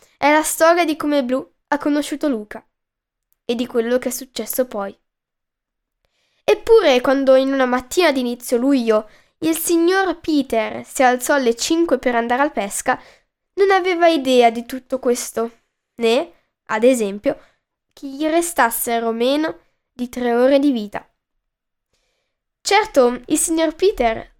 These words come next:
conosceva Blue. Sapeva che aveva dodici anni ed era figlia di Tom il meccanico e di Luisa l'infermiera. Sapeva anche che quei due avevano divorziato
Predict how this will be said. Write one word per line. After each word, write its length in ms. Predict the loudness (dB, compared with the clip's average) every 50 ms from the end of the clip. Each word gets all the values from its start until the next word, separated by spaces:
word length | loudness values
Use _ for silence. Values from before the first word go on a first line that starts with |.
| _ _ _
conosceva 560 | -4 -2 -2 -2 -2 -2 -2 -2 0 0 -2
Blue. 220 | -2 -4 -6 -8 -10 -12 _ _ _ _ _ _ _ _ _ _ _ _ _ _ _ _ _ _ _
Sapeva 480 | -2 -2 0 4 6 6 6 6 4
che 100 | 2 0
aveva 280 | -2 -2 -4 -2 -2 -2
dodici 420 | -2 -4 -4 -6 -8 -6 -2 0
anni 360 | 0 2 0 -2 -4 -8 -12 -14 -16 _ _ _ _ _ _ _
ed 180 | -6 -2 0 2
era 220 | 2 2 2 0
figlia 340 | 0 -4 -4 0 0 0 2
di 140 | 0 0 0
Tom 340 | 2 2 2 2 0 -4 -6 _ _
il 120 | -10 -4
meccanico 800 | 0 0 0 -2 -2 -2 -2 0 0 0 -2 -4 -6 -6 -8 -8 _ _ _ _ -6
e 100 | -2 0
di 160 | 2 2 2
Luisa 360 | 2 2 2 2 2 2 0
l'infermiera. 760 | 0 0 -2 -2 -2 -2 -2 -2 -2 -2 -4 -4 -6 -8 -10 -12 _ _ _ _ _ _ _ _ _ _ _ _ _ _ _ _ _ _ _ _ _ _ _ _ _ _ _ _ _ _ -6
Sapeva 400 | -4 0 2 2 2 4 4 4
anche 500 | 4 2 0 0 0 0 2 2 0 -2
che 140 | -6 -10 -6
quei 220 | -4 -2 -2 -2
due 240 | 0 0 0 2 2
avevano 420 | 2 2 2 0 0 0 0 0
divorziato 960 | 0 0 -2 -2 -2 -4 -4 -4 0 2 2 2 2 0 -4 -8 -8 -10 _